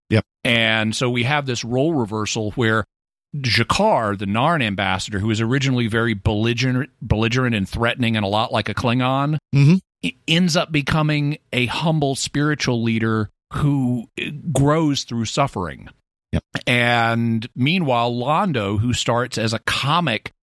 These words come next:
Speaker 2: drunken ambassador down on his luck character, becomes a sinister, powerful figure
Speaker 1: Mm-hmm.
Speaker 2: who has a tragic redemption story where he has to sacrifice himself in the end.
Speaker 1: Yep.
Speaker 2: And so you have this j-, change of the roles of the characters that's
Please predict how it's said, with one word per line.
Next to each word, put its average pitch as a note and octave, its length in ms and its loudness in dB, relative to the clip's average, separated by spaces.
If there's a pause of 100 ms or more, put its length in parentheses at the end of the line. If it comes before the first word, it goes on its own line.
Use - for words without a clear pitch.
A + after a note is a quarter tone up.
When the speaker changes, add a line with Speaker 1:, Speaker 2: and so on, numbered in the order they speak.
(220)
Speaker 2:
drunken C3+ 680 2
ambassador A#2+ 920 0
down A#2+ 300 0
on A#2 140 0
his G#2+ 160 -2
luck C3 240 -2
character, G2 640 0
becomes A#2 560 0
a A2+ 80 0
sinister, D3 760 -2
powerful B2 600 -2
figure G#2+ 560 -2
Speaker 1:
Mm-hmm. B2+ 300 6 (300)
Speaker 2:
who B2+ 180 4
has B2+ 220 2
a A#2+ 60 2
tragic C#3 680 -2
redemption A#2+ 560 0
story F2 420 0
where F#2+ 180 0
he F#2+ 80 0
has G#2 240 0
to A#2 80 -2
sacrifice G#2+ 680 -2
himself F#2 420 -2
in G2 80 0
the F#2+ 240 0
end. B1+ 320 -8 (220)
Speaker 1:
Yep. F2+ 160 0 (100)
Speaker 2:
And A2 240 2
so C3 140 0
you A#2 180 0
have B2+ 200 0
this A2 220 -2
j-, - 260 -12 (140)
change D3+ 680 0
of G#2+ 120 -6
the G#2 80 -4
roles A2 360 0
of G2 100 -2
the G2 60 -6
characters G2+ 680 -2
that's F2+ 360 -2